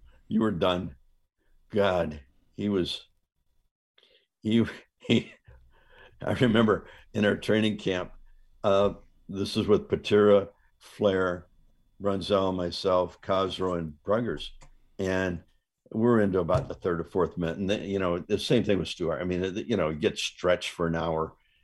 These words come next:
At the end, it was all submission wrestling and that. And so Vern,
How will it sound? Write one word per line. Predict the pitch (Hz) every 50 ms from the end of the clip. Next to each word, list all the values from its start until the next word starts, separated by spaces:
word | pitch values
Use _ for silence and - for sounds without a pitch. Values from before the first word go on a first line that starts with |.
| _ -
At | - 85 -
the | - 90 92
end, | 87 87 90 87
it | 82 87
was | 80 71 - 87
all | 82 80 78 71 - _
submission | - - - - 90 90 87 87 - 90 82
wrestling | 85 85 85 82 - - - 85 82 80 78
and | 82 80 73 - _ _ _ _ _ _ _ _ -
that. | - 95 90 87 90 - -
And | - 82 - - - _ _ _ _ _
so | - - - 107 104 104
Vern, | 95 104 113 113 110 110 113 113